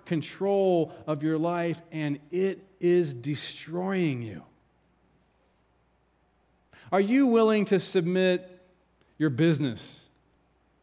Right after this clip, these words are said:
your career, your work to God? Are you willing to submit how you do your work, how you see your work, what you do in your work, how you do it? Are you willing to submit your marriage?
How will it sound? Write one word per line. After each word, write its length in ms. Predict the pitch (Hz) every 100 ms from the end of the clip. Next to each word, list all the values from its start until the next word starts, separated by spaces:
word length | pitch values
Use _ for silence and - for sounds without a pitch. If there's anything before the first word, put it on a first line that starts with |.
| _ _
your 100 | 151
career, 560 | - 180 165 175 170 156
your 180 | 143 143
work 520 | 147 170 160 - - - _ _ _ - 156
to 120 | 156 151
God? 380 | 143 120 98 110
Are 40 |
you 160 | 160 190
willing 480 | 226 233 214 180 - - -
to 120 | 147 170
submit 440 | - 175 196 208
how 400 | 139 - 196 208
you 180 | 185 185
do 140 | 151
your 180 | 160 147
work, 240 | 135 131
how 300 | - 190 202
you 180 | 214 190
see 220 | 160 170
your 200 | 160 143
work, 280 | 131 120 107 -
what 300 | 202 208 185
you 140 | 190
do 240 | 185 214
in 100 | 190
your 140 | 160 143
work, 260 | 123 107
how 120 | - 247
you 120 | 254
do 240 | 254 247
it? 80 | 165 _ _ _ _ _ _ _ _ _ _ _ _ _ _ _ -
Are 80 | 190
you 200 | 190 202
willing 320 | 220 269 262
to 80 | 226
submit 500 | - 208 196 196 160
your 180 | 160 160
marriage? 840 | 151 147 147 127 101 92 - -